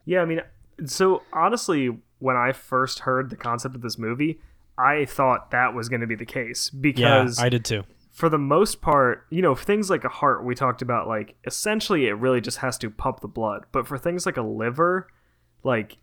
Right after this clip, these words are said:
Speaker 1: it has to chemically break down things in your blood. And the only way I could think for it to really do that, that's not gonna have to require it being taken out and put a new one in over and over and stuff,
Speaker 2: Mm-hmm.
Speaker 1: is if it was actually just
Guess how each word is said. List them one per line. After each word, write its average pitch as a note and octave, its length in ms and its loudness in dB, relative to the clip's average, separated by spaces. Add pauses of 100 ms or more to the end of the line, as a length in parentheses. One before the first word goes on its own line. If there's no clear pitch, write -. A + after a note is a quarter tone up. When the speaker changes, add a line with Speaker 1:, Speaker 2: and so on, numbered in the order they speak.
(160)
Speaker 1:
it C3+ 100 0
has D3 360 -4
to A#2 600 -2 (800)
chemically D3 720 0
break B2 580 -2
down A#2+ 480 2
things B2 360 -6
in A#2 100 -4
your G#2+ 120 -6
blood. G#2+ 460 -2 (180)
And C3 100 -6
the B2+ 120 -4
only D3+ 200 -2
way D3 140 2
I C3+ 120 2
could A2 220 -10
think C3 380 -8
for B2+ 180 -2
it F#2+ 100 -4
to B2 100 -10
really A#2+ 420 -2
do A2 280 -4
that, D3+ 460 0 (200)
that's B2 220 -2
not B2+ 420 0
gonna B2+ 140 -4
have B2+ 240 -4
to B2+ 140 0
require A#2+ 400 0
it A#2 80 -6
being A#2 200 -6
taken B2 340 -8
out A#2 340 -2
and A#2+ 120 -4
put A#2+ 120 -4
a A2 60 -4
new A#2 140 -4
one A2+ 200 -4
in A#2 240 -4
over A#2 340 -2
and A2+ 80 0
over A#2 320 0
and B2+ 120 -2
stuff, D3 380 -4 (240)
Speaker 2:
Mm-hmm. A#2+ 280 2
Speaker 1:
is B2 320 0
if C3+ 160 -2
it C3+ 80 0
was A#2 160 -2
actually A2+ 300 -2
just A2 320 -6